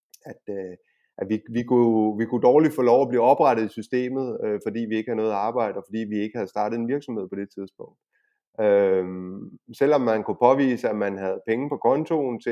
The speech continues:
at man kunne klare sig selv, og, øh, alle de der forskellige ting, <laughs> så, så var det, øh, så var det nærmest umuligt at blive registreret i systemet. Øh, øh, det er jo svært for mig at forstå, som, som, altså, jeg, jeg kommer jo, jeg kommer jo ned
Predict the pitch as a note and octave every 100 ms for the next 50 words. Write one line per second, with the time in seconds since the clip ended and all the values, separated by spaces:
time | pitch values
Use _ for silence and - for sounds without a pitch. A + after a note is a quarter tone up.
0 | A#2 G#2 F#2+ F2+ E2+ G#2+ G#2+ A#2+ A2+ B2
1 | C3 - - G2 F#2+ F#2+ F#2 F2+ - A1+
2 | - A2+ - G#2+ C#3 C#3+ A#2+ A#2+ A#2 A2+
3 | - A#2+ A#2+ A#2+ - B2+ C3+ - - -
4 | B3+ A#3 G#3 E3 - C3 C3 A#2 G#2 G2
5 | F#2+ F2+ F#2 A2 G#2 G#2 A#2 A#2+ A2 B2
6 | B2+ A#2+ - F#2 G2 F#2 F#2 - A#2+ G#2
7 | G#2 G2+ F#2+ - G#2 F#2+ G#2 _ - G2+
8 | F#2+ F#2 F2 F2 _ _ _ _ _ _
9 | _ _ - G2 F#2+ - A2+ A2 C3 C3
10 | C3 A#2 A#2+ C3 A2+ - C3+ C3+ A#2+ A#2
11 | G#2+ G2+ F#2+ F#2 _ _ G#2+ G2 F#2 F#2
12 | - G2 G2 F#2+ - - G#2 G2 - G2
13 | - G#2 G#2 G#2+ G#2 G2 F#2+ F#2+ F#2+ G#2
14 | G#2 A2 C3